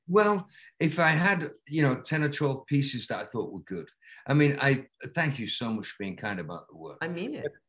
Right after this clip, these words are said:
Speaker 1: but I mean, uh, thank you. I do. I, I really think it's lovely of you. But I mean, I, um, the only thing I've done so far that I really liked,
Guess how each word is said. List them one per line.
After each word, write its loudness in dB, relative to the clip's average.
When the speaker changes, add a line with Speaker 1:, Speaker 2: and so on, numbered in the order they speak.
Speaker 1:
but 4
I 4
mean, 4
uh, -2
thank -4
you. -12
I -4
do. -6
I, -6
I -6
really -4
think -8
it's -12
lovely -8
of -14
you. -20
But -8
I -6
mean, -2
I, -4
um, -4
the 6
only 6
thing 0
I've -2
done 0
so -4
far -2
that -4
I -4
really -2
liked, -12